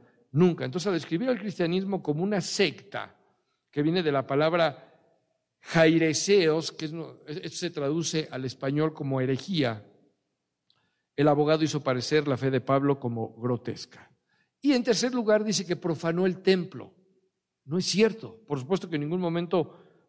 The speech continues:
es una absoluta mentira. En ningún momento Pablo profanó el templo. Lo acusaban de haber introducido a un gentil al templo, lo cual era una aberración para ellos. Trófimo, era un, un efesio,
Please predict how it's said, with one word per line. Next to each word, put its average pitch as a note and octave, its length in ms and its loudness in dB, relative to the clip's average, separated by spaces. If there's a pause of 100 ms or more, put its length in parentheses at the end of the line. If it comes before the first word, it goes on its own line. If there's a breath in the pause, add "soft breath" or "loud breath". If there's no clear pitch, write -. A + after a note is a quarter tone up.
(160)
es D3 160 -6
una F3+ 120 -2
absoluta F3+ 420 0
mentira. F3 420 -2
En D3+ 60 -2
ningún F#3+ 240 0
momento A#3 600 4
Pablo G3+ 340 0
profanó D3+ 560 0 (300 loud breath)
el D#3 180 4
templo. F3+ 380 2
Lo D3+ 100 4
acusaban F#3+ 760 4 (340 loud breath)
de D3 140 2
haber F#3+ 320 6
introducido G3 720 2
a G3 40 6
un G3+ 140 4
gentil F3 560 -6
al F3+ 180 -6
templo, F3 460 -4
lo B2 100 -10
cual E3 180 -6
era F3+ 80 -4
una F#3 160 -4
aberración D3+ 600 -2
para C#3 240 0
ellos. A2+ 580 -4 (680)
Trófimo, G#3+ 840 4
era A#2+ 160 -6
un, C3+ 260 -6
un C#3 140 -6
efesio, G3+ 600 2